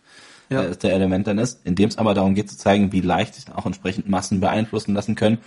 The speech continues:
Speaker 1: Mhm.
Speaker 2: durch die nötige Technologie. Du redest ja nicht mal davon, dass Leuten Chips eingesetzt wurden, um sie zu kontrollieren.
Speaker 1: Ja.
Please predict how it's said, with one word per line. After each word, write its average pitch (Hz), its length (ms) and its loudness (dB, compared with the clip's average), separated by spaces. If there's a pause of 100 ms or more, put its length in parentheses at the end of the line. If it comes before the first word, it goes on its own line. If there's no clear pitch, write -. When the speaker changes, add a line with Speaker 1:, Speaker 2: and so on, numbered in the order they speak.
(140)
Speaker 1:
Mhm. 151 240 4
Speaker 2:
durch 110 340 4
die 95 120 -2
nötige 90 340 -2
Technologie. 95 600 0
Du 92 100 0
redest 110 300 4
ja 98 120 4
nicht 101 160 0
mal 101 80 2
davon, 101 240 2
dass 95 140 0
Leuten 98 280 4
Chips - 320 0
eingesetzt 98 480 2
wurden, 90 220 2
um 92 160 2
sie 92 120 0
zu 92 120 -4
kontrollieren. 92 640 2 (160)
Speaker 1:
Ja. 135 220 0